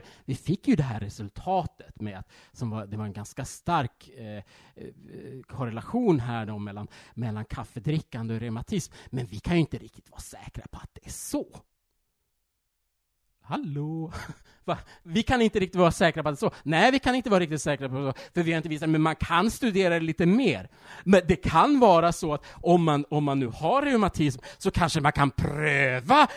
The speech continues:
att utesluta kaffe ur sin kost, eller kaffe ur sina godisar och allting sånt där. Och om det blir bättre, kanske fortsätta med det. Reumatism är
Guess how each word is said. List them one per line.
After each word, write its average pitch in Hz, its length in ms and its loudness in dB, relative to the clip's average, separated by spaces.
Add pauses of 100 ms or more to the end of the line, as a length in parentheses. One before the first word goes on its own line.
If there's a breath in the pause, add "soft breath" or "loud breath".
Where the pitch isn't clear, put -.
(120 loud breath)
att - 240 -4
utesluta 156 720 0
kaffe - 360 -6
ur 143 120 2
sin 139 180 -4
kost, 135 380 -6 (200 loud breath)
eller 151 340 0
kaffe - 460 -8
ur 143 240 0
sina 135 280 -2
godisar 135 720 0
och 123 100 -8
allting 131 380 -6
sånt 135 200 -6
där. 131 140 0 (120)
Och 226 340 0
om 185 200 6
det 165 100 2
blir 143 180 -4
bättre, 190 400 -2
kanske 165 280 -2
fortsätta 214 640 -4
med 202 120 2
det. 120 160 -4 (240 loud breath)
Reumatism 160 760 -2
är 143 200 -2